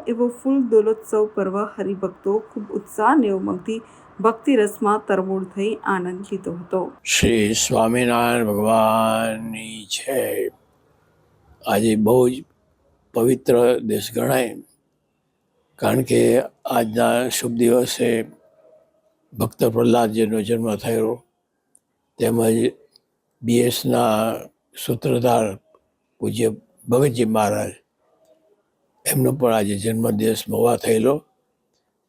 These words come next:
Speaker 2: એવો આ પવિત્ર દિવસ છે. અને એ નિમિત્તે આજે બોચાસણમાં ખૂબ મોટી સંખ્યામાં બધા હરિભક્તો ગામોગામથી અહીંયા પધારેલા.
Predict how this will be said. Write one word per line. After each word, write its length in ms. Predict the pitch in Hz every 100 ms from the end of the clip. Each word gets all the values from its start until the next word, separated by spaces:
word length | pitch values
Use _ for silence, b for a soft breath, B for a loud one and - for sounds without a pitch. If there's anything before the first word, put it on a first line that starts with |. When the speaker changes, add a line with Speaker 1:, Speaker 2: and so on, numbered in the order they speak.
| _ _ -
Speaker 2:
એવો 300 | 117 113 117
આ 380 | 113 107 107 110
પવિત્ર 540 | - _ 110 110 120
દિવસ 380 | 107 107 104 - 127
છે. 200 | 127 165 _ _ _ _ _ _ _ -
અને 300 | 110 117 113
એ 40 |
નિમિત્તે 420 | 113 107 117 104
આજે 240 | 113 104 104
બોચાસણમાં 880 | 101 98 120 110 120 107 110 107 - - _ _
ખૂબ 160 | - 151
મોટી 300 | 127 131 117
સંખ્યામાં 600 | - 113 - 120 113 107
બધા 360 | 110 107 110 - _ _ _ _ b _
હરિભક્તો 800 | 147 123 123 113 - 107 117 - - _ _ _
ગામોગામથી 720 | 110 120 135 110 120 117 123
અહીંયા 200 | 113 110
પધારેલા. 720 | 101 110 117 113 113 120 104